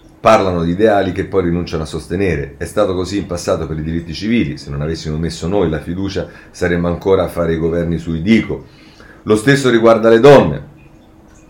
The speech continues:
Con l'eccezione della parentesi renziana, le donne nel P D sono considerate spendibili, eh, eh, per i, sono considerate spendibili per i ruoli minori. Mi spiace per i ruoli minori, mi spiace sinceramente per le colleghe.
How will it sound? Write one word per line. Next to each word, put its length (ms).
Con 160
l'eccezione 480
della 160
parentesi 440
renziana, 580
le 120
donne 220
nel 140
P 120
D 240
sono 320
considerate 720
spendibili, 880
eh, 360
eh, 340
per 180
i, 160
sono 180
considerate 500
spendibili 480
per 140
i 40
ruoli 240
minori. 420
Mi 120
spiace 600
per 100
i 60
ruoli 320
minori, 460
mi 120
spiace 480
sinceramente 720
per 140
le 100
colleghe. 480